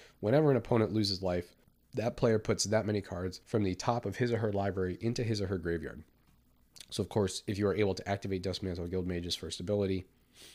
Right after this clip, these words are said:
with Mind Crank, as long as they mill some amount, usually you could just do this in response to them getting milled, or maybe you just activate both of Duskmantle's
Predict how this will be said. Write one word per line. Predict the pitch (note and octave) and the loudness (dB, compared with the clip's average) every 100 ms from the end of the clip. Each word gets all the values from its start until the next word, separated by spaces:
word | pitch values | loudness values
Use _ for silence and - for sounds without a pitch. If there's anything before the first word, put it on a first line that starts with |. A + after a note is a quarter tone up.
| - - - _ _ - | -20 -20 -20 _ _ -10
with | G2 G#2+ G2 | 2 4 4
Mind | F#2 F#2 F2 | 2 0 -2
Crank, | F2+ F2 - | -2 -4 -6
as | F#2+ F#2 | -6 0
long | G2+ G2 | 0 2
as | F2+ F#2+ | -2 -2
they | F#2 F#2 | -2 -2
mill | F2+ F2+ F2+ F2+ F2 - _ _ _ _ _ _ _ - | -2 -2 -2 -2 -4 -8 _ _ _ _ _ _ _ -4
some | - G2 | 0 2
amount, | E2+ E2+ E2 - _ | 0 -2 -4 -8 _
usually | G#2+ G2 F#2 F2 | -4 -2 0 -2
you | F2 | -2
could | F#2 | -4
just | E2+ - | -6 -6
do | F#2 | -6
this | E2+ E2 - | -4 -4 -6
in | G2 F2 | -6 -8
response | - F2 E2 - | -6 -6 -6 -6
to | |
them | E2+ E2+ | -4 -4
getting | E2+ E2+ | -4 -2
milled, | B2 C3+ B2+ G2+ | 2 4 4 2
or | E2+ | -2
maybe | F#2 F#2 E2+ - - _ | -2 -4 -6 -12 -20 _
you | F2+ F2+ | -2 -2
just | E2+ | 0
activate | F2 - F2 E2+ - _ _ | -2 -2 -4 -4 -6 _ _
both | - F#2+ F#2 | 0 0 0
of | |
Duskmantle's | F2+ F2 F#2+ F2 F#2+ F2 | -2 -2 -2 -4 -4 -6